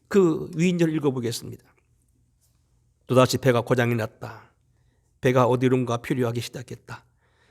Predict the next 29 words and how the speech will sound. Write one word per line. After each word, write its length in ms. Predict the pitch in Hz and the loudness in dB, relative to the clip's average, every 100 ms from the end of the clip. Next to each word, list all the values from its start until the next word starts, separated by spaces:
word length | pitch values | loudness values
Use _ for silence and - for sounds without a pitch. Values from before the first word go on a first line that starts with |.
| _ _ _ _ | _ _ _ _
난세는 680 | 131 139 135 139 135 131 127 | 2 4 6 6 6 2 0
실은, 480 | - 156 120 120 - | 2 2 2 -2 -10
어, 220 | 120 110 107 | -12 -10 -2
그 140 | 139 | 0
배가 240 | 139 127 | 2 2
어디로 320 | 120 127 135 123 | 0 0 -2 -2
갈는지 440 | 127 131 123 120 | -4 -2 -2 -2
아무도 460 | - 113 120 127 143 | -4 -6 -4 -4 -4
몰랐다. 560 | 110 117 131 - - _ _ _ _ _ _ _ | -6 -10 -14 -18 -20 _ _ _ _ _ _ _
그것은 400 | - 143 139 131 | 2 4 4 4
신만이 540 | 120 220 196 185 180 175 | 2 2 4 6 6 4
알 100 | 160 | 0
수 160 | - | 0
있는 380 | 143 139 131 131 | 0 0 -2 -2
일이었다. 560 | 190 180 - - - - _ _ _ _ _ _ - | -6 -6 -12 -16 -20 -20 _ _ _ _ _ _ -8
난세는 400 | 113 120 120 117 | -4 -2 -2 -2
하나님께 400 | 165 185 185 180 | 0 0 0 -4
기도했다. 680 | 185 180 147 117 - - - _ _ _ _ _ _ - | -4 -4 -6 -6 -14 -20 -20 _ _ _ _ _ _ -4
난세는 800 | 139 143 135 135 135 143 147 135 | 0 2 4 4 2 -2 -8 -6
인간이 360 | 131 147 139 135 | 2 4 4 2
할 140 | 165 | 0
수 140 | 156 143 | -2 0
있는 500 | 135 127 131 131 143 | 2 2 2 0 0
일은 240 | 135 127 | 0 0
전부 360 | 123 156 165 160 | 0 -4 -4 -6
했고 260 | 151 - 151 | -4 -2 0
나머지는 540 | 147 143 139 127 127 | 2 2 0 0 -2
신의 240 | - 233 | -2 -4
몫이었다." 600 | 127 101 - - - - | -4 -6 -6 -8 -10 -20